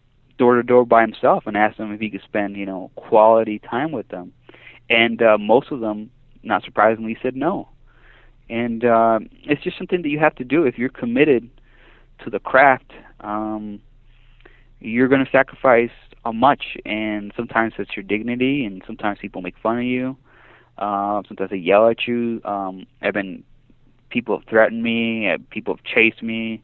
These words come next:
Um, but it's something that over time,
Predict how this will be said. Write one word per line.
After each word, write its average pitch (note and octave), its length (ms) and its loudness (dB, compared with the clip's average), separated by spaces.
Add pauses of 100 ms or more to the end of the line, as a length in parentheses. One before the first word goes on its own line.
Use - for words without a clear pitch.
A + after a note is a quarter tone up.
(640)
Um, A2 420 0 (800)
but D3+ 120 6
it's D#3 160 2
something F3+ 260 -4
that D3 140 2
over C3+ 240 4
time, B2+ 600 -2